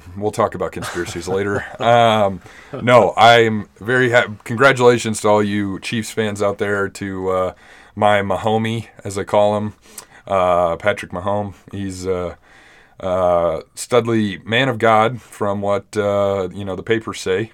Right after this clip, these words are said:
Speaker 1: and, uh, glad that, uh, they, they got the win last night. Um, pulled it out there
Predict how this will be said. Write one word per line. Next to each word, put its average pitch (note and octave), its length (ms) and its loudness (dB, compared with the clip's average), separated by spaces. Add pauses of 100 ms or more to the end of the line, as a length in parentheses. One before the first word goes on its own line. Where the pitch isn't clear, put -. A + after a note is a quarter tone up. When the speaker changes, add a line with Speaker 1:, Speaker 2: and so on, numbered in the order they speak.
Speaker 1:
and, G2 460 -6
uh, G2 320 0 (560)
glad G2+ 340 2
that, F#2 300 -6
uh, F#2 220 -2
they, F2+ 240 -4
they F#2 180 -8
got F#2 220 -6
the F2 80 -4
win F#2 240 -6
last F2 240 -6
night. E2 320 -8 (160)
Um, E2+ 480 -6
pulled F#2 180 -6
it F#2 80 -2
out F2+ 200 -2
there F#2 340 -2